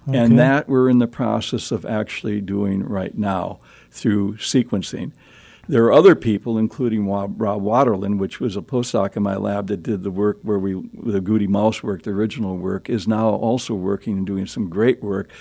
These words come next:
Speaker 2: looking at and trying to identify these genes in humans that are metastable, metastable epiallies. And indeed, they exist.
Speaker 1: Mm-hmm.
Speaker 2: And so I'm sure he will,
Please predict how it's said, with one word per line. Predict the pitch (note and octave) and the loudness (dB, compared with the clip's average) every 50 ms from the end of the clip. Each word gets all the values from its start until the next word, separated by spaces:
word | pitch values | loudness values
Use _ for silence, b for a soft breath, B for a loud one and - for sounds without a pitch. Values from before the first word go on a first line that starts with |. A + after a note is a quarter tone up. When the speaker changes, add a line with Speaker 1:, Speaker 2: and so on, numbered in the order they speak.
| B B B B B B B B B _ _ | B B B B B B B B B _ _
Speaker 2:
looking | - C3 B2 A#2+ - C3+ A#2+ A2+ | 2 2 2 4 6 4 4 4
at | - A#2+ A#2 A2 A2 A2 - | 2 0 0 0 0 -2 -2
and | - A#2 - | -6 -6 -6
trying | - - B2+ A2+ A2+ A2 | -4 -4 -2 0 0 0
to | G#2 | 0
identify | G2+ G#2 G2+ G#2 G#2+ A2 G#2 G2 - - A2 G2+ F#2+ G2+ G2+ | 0 0 0 2 2 2 0 0 -4 -6 -6 -4 -2 -2 -2
these | G2+ F#2 F#2+ G#2 G#2 G#2+ G2+ - | -4 -2 -2 -2 -2 -2 -2 -4
genes | - - - A2 A2 A2+ G#2+ - | -10 -4 0 2 2 2 2 0
in | - G2 | -4 -8
humans | C#2+ D2+ A#2 B2+ B2 A2+ G#2+ G#2 G#2+ - - | -4 2 4 6 6 6 4 2 0 -2 -2
that | B2+ A2 G#2+ | -2 -2 0
are | A2 | 0
metastable, | G#2+ G#2 G#2 G#2 G#2 G2+ - - A#2 A2 G2 G2+ F2 E2 - _ _ b b b b b b b b b b b b b _ - | 0 0 2 0 -2 -4 -2 0 0 0 0 -2 -6 -8 -12 _ _ b b b b b b b b b b b b b _ -6
metastable | - G#2 G#2 G2+ - - A#2 G#2 F2+ G2+ - | -4 -4 -4 -4 0 0 0 2 2 0 -2
epiallies. | B2 A2+ - - C#3 A2 G2 F2 - G#2 A2 A2 G#2+ | -2 -4 -2 -4 -4 -2 -2 -2 -2 -2 -4 0 2
And | C#3 D3+ | 2 4
indeed, | D#3 D#3 C#3+ B2 C#3+ D3 D3+ D#3 C3 | 4 2 2 2 2 2 2 0 0
they | D3 D#3 D3+ | 2 2 2
exist. | D3 C#3 A2 E2+ G2+ B2+ E3 G#3+ D3+ - - - - - - _ _ _ | 2 0 0 2 4 4 4 4 2 -2 -8 -12 -14 -20 -20 _ _ _
Speaker 1:
Mm-hmm. | C3 B2+ A#2+ A2+ C3+ D3+ F#3+ F3 - _ - | -4 -4 -2 -2 -2 -2 -4 -6 -8 _ -2
Speaker 2:
And | C#3 A2+ B2 C#3 C3+ | 0 2 2 2 0
so | - - C3 A#2 A#2+ | 0 0 2 4 4
I'm | B2+ C3 | 4 2
sure | B2 - - C#3+ B2+ A#2 | 0 0 2 2 2 4
he | G2 G#2+ B2 B2+ | 2 2 0 2
will, | A#2+ A#2 A#2 A#2 | 2 0 0 -2